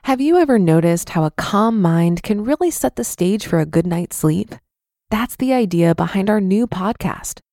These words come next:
Good Sleep. Greg, our host from Optimal Relationships Daily, is here to help ease you into a peaceful night's rest with some positive affirmations. And these affirmations aren't just comforting. They can help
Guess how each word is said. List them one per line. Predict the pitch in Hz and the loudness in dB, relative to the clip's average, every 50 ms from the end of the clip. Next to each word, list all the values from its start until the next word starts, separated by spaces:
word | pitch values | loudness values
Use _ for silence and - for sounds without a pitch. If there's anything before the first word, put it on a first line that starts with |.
| _ - | _ 0
Good | 185 190 196 202 196 180 - | 2 4 4 2 0 -2 -6
Sleep. | - - 170 165 143 - - - - - _ _ _ _ _ _ _ _ _ _ _ _ | -4 -2 0 0 0 -2 -6 -12 -18 -20 _ _ _ _ _ _ _ _ _ _ _ _
Greg, | - 208 262 285 262 240 226 - | 0 2 2 2 2 2 0 0
our | - 196 190 | -2 -2 -2
host | 180 180 208 226 233 - - | -2 0 0 0 -2 -2 -2
from | - 190 175 | -2 -2 -2
Optimal | - - 185 190 - 196 196 185 175 170 | -2 -4 -4 -4 -2 0 2 2 2 2
Relationships | 165 156 156 185 226 - 226 185 165 165 151 - - | 0 0 0 -2 -2 0 -2 0 0 0 0 0 -2
Daily, | - 143 147 147 151 151 180 - _ _ _ _ | -2 0 2 2 2 0 -2 -6 _ _ _ _
is | - 226 - - - - | -4 -4 -2 -4 -4 -4
here | 277 294 302 | -2 -2 -2
to | - - | -2 -4
help | 233 247 262 262 - - - | -2 0 0 -2 -2 -4 -6
ease | - 226 247 269 262 - 202 | -4 -2 0 0 0 2 2
you | 196 190 - | 2 2 2
into | - 196 190 - 202 185 | 2 -2 -4 -2 -2 -4
a | 185 | -4
peaceful | - - - - 240 254 - - - 269 269 | -4 -8 -8 -6 -6 -6 -6 -4 -4 -4 -2
night's | 233 202 185 190 196 - - | -2 -2 -2 -4 -4 -6 -4
rest | 170 156 160 160 143 - - - - - | -2 -2 -2 -2 -4 -8 -12 -12 -8 -6
with | 196 214 - | -6 -6 -4
some | - 247 240 | -4 -4 -4
positive | - - - 214 226 240 240 247 247 220 | -4 -6 -8 -8 -6 -4 -2 0 0 2
affirmations. | 226 233 233 - 220 196 190 233 233 - - - - - - - - _ _ _ _ _ _ _ _ - | 0 0 0 -2 -2 -2 0 -2 0 -2 -2 -2 -4 -6 -14 -16 -18 _ _ _ _ _ _ _ _ -2
And | 208 226 269 | -2 -2 0
these | 311 370 381 - | 0 0 2 2
affirmations | 349 339 330 - 294 277 285 277 - - 262 254 240 - - - | 2 0 0 -2 -4 -4 -4 -4 -4 -4 -4 -6 -6 -8 -6 -4
aren't | 247 277 349 349 240 | -4 -2 -2 -4 -4
just | - - 240 240 - | -2 -2 -2 -2 -2
comforting. | - - 196 226 - - - - - - - 175 - _ _ _ _ _ _ _ _ | -4 -2 -2 -2 -2 -4 -8 -6 -6 -8 -10 -12 -14 _ _ _ _ _ _ _ _
They | 226 247 254 | 0 0 0
can | - 294 285 | -2 -6 -6
help | 285 285 277 - | -6 -6 -6 -8